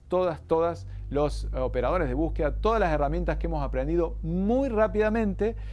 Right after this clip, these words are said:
pero que nos van a permitir poder filtrar esa información. Entonces, recordando, en, eh, Google Académico vamos a poder acceder a lo último que ha sido publicado en el ámbito científico y universitario.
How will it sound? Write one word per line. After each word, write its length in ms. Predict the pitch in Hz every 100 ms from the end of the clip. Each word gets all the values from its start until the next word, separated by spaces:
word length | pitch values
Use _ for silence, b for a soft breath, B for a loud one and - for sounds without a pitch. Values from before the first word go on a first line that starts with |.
| B -
pero 160 | 147
que 100 | 139
nos 100 | 139
van 140 | 156 180
a 80 |
permitir 560 | 170 151 156 151 185 202
poder 320 | - 147 160
filtrar 800 | - - 151 147 139 175 175 131 B B -
esa 480 | 131 123 131 120 101
información. 640 | 135 120 131 123 107 107 - B B B B
Entonces, 500 | 170 180 135 107 - B -
recordando, 720 | 135 - 170 196 165 120 - - -
en, 420 | 175 185 143 107 - -
eh, 280 | 120 117 113
Google 300 | 151 175 151
Académico 540 | 127 139 180 190 196
vamos 240 | 156 156
a 80 | 147
poder 160 | 147 160
acceder 360 | - 151 165 -
a 100 | 147
lo 120 | 160
último 420 | 202 262 247 214
que 80 | 170
ha 20 |
sido 240 | 151 196 170
publicado 380 | 151 139 175
en 60 | 185
el 100 | 143
ámbito 280 | 156 156 147
científico 840 | 147 151 214 233 254 - 277 - -
y 100 | 151
universitario. 640 | 143 127 117 - 202 127